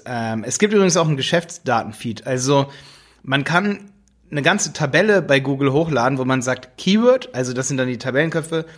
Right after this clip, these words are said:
Keyword, Location und dann sowas wie Description. Und dann kann man sagen, wenn jemand in Berlin eingibt, ähm, oder nehmen wir mal Hamburg, wenn jemand in Hamburg dein Produkt eingibt, dann, dann, dann soll da stehen, ähm, diese Woche in Hamburg,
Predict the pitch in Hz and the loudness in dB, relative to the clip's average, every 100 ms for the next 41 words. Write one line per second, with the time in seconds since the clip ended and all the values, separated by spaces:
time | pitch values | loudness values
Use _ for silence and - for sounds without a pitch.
0 | - _ _ _ - 214 220 240 - - | -20 _ _ _ -4 0 4 4 2 -6
1 | 131 139 139 156 185 - 196 196 - - | -2 -2 0 0 0 0 -2 -4 -8 -20
2 | _ - 135 151 165 151 151 139 135 127 | _ -8 0 0 2 0 0 -2 -4 -2
3 | 127 156 156 - 101 104 123 123 156 151 | -2 -2 -2 -4 -12 -12 -10 -4 0 0
4 | 135 143 135 135 175 170 156 147 143 120 | 2 2 2 0 2 2 2 2 0 -2
5 | 131 123 117 135 214 196 147 139 170 240 | -6 -2 0 2 2 0 -2 0 0 -2
6 | - - - _ - 139 135 131 131 131 | -8 -20 -20 _ -2 2 2 2 -2 -6
7 | - _ _ _ _ _ - 110 127 127 | -10 _ _ _ _ _ -14 -6 -2 2
8 | 151 151 127 113 185 156 160 247 - - | 4 4 2 0 0 2 2 0 -4 -20
9 | _ 123 131 143 120 120 110 170 208 190 | _ -6 -2 0 -2 -6 0 0 2 2
10 | 160 139 - 156 175 135 139 151 127 127 | 2 -2 0 0 0 -2 -2 -4 -2 -2
11 | 127 127 127 123 120 127 123 117 - 127 | -4 -6 -10 -8 -6 -6 -4 -6 -10 -4
12 | 135 151 147 - 147 143 139 139 - - | 2 4 2 2 2 4 2 -4 -12 -20
13 | _ 131 127 123 117 113 196 180 147 147 | _ -2 0 0 -4 -2 0 0 0 -2
14 | 151 135 110 165 220 214 240 294 - | -4 -6 -4 0 2 2 2 0 -2